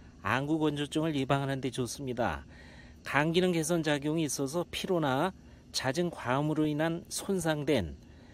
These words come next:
간 회복에 좋습니다. 또한 혈액순환이 원활해지고 고혈압, 심근경색, 동맥경화 등 혈관 질환을 예방하며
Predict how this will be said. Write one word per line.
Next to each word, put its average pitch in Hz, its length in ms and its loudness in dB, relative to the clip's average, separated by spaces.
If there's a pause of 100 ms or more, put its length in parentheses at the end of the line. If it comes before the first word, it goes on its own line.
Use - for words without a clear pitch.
(200)
간 135 300 -2
회복에 160 380 2
좋습니다. 120 760 -2 (840)
또한 190 180 6
혈액순환이 180 680 2
원활해지고 139 920 2
고혈압, 139 560 4
심근경색, 135 1000 0 (140)
동맥경화 139 600 2
등 127 340 2 (500)
혈관 185 460 2
질환을 160 420 2
예방하며 135 800 0